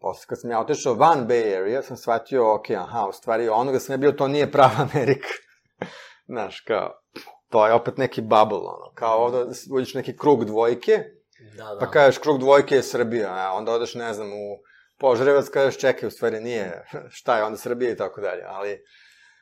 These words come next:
Speaker 1: ove, to je, to je taj efekat, da.
Speaker 2: O, pa super. Znači, bio si deo i tog sveta. Koliko je... Radio si za Frame i onda se vraćaš ovde?
Speaker 1: Da, ja sam, mislim,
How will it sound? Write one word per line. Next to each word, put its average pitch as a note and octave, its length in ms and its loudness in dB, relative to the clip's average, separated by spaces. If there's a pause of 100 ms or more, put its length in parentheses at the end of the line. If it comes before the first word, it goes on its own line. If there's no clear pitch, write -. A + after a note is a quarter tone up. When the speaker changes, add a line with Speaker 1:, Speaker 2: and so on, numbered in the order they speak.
(240)
Speaker 1:
ove, G2+ 960 -4 (1040)
to A#2 160 4
je, G2+ 80 0
to B2+ 100 0
je A#2 80 0
taj A2 160 0
efekat, - 320 -8
da. F2 220 -14 (220)
Speaker 2:
O, A2 220 -20
pa - 60 -20
super. - 300 -20 (600)
Znači, A2 280 -16
bio B2+ 160 -6
si B2+ 140 -12
deo B2 160 0
i B2 80 -6
tog B2 160 -4
sveta. G2+ 400 -14
Koliko C#3 400 -4
je... B2+ 320 0 (400)
Radio C3 280 -2
si C#3+ 160 -8
za C3+ 100 -8
Frame G3 500 -6 (460)
i D3+ 160 -10
onda D3 160 -6
se C3 140 -10
vraćaš A2 360 -8
ovde? F2 260 -14 (1800)
Speaker 1:
Da, A#2 120 -4
ja A2 140 -2
sam, D3+ 320 -10
mislim, D#3+ 280 -6